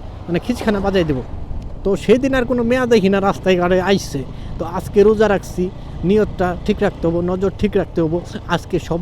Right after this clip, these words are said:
মেয়া দেখা যায় যে ও চালা, সব মানে বা-, গাড়ির কাজ কাম বাদ দিয়ে আইসা নিয়ে রোডের মধ্যে এলো ঘোরাফেরা শুরু করে দিচ্ছে, কারণ আমি দেখতে পারব না। ছি, ছি, ছি, ছি, এটা কি সম্ভব? এটা কেন হয়? আজকে অনেক ধরনের ফাইজলামি করতাছি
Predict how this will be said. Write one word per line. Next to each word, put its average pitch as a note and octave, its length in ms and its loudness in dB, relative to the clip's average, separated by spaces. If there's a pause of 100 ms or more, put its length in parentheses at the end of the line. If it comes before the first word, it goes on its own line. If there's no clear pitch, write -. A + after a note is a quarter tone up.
মেয়া G3 220 0
দেখা E3 260 -2
যায় E3+ 200 2
যে D#3+ 160 0
ও F#3 220 0 (140)
চালা, D3+ 320 -2 (240)
সব A3+ 260 -2 (160)
মানে A#3 200 2
বা-, F#3+ 180 -4
গাড়ির A3 300 0
কাজ A3 260 -6
কাম A#3 220 0
বাদ G#3 200 2
দিয়ে A3+ 220 2
আইসা A3 280 6
নিয়ে A3+ 180 4
রোডের G#3+ 300 6
মধ্যে G#3+ 260 4
এলো A3 240 4 (420)
ঘোরাফেরা F#3+ 380 4
শুরু A3+ 260 0
করে G#3+ 100 4
দিচ্ছে, F3 320 0 (260)
কারণ A#3 240 0
আমি A3 140 4
দেখতে A3+ 280 2
পারব G3 200 2
না। F#3 180 -2 (580)
ছি, D#4 220 6
ছি, C4+ 200 4
ছি, A#3+ 200 2
ছি, G#3+ 320 4 (280)
এটা B3+ 220 4
কি B3 200 4 (200)
সম্ভব? A#3+ 520 4 (400)
এটা C4+ 160 4 (120)
কেন D#4 200 4
হয়? A3+ 500 4 (260)
আজকে A3 340 4
অনেক A#3+ 380 2
ধরনের A#3+ 280 4
ফাইজলামি A#3 440 4
করতাছি G#3 540 2